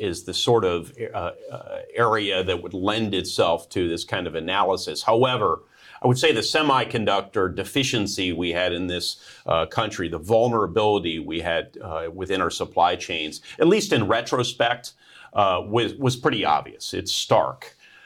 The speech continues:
uh, the vulnerabilities we had. It will be less clear in some other areas, which is why the discernment of, uh,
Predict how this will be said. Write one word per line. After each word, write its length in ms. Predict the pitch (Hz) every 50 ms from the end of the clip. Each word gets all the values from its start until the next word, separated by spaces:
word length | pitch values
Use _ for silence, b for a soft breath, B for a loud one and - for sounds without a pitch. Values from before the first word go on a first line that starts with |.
| B B B B
uh, 220 | 90 90 82 80
the 140 | 80 87 92
vulnerabilities 840 | 90 98 92 95 87 85 80 78 85 82 92 - 78 67 - -
we 100 | - 80
had. 160 | 76 80 80 80
It 60 | 98
will 80 | 123
be 160 | 127 131 123 104
less 400 | 92 95 107 107 110 110 - -
clear 500 | - - - - 127 123 110 98 87 80
in 80 | 82
some 200 | 82 - 95 92
other 280 | 92 87 90 85 80 76
areas, 380 | 76 78 80 80 80 78 -
which 160 | 90 87 87 87
is 160 | 82 - 92
why 180 | 87 85 85
the 160 | 80 85 82 80
discernment 880 | 80 82 80 - - - 92 92 92 87 85 82 80 80 80 80 -
of, 220 | 85 76 76 76 76
uh, 260 | 76 78 76 80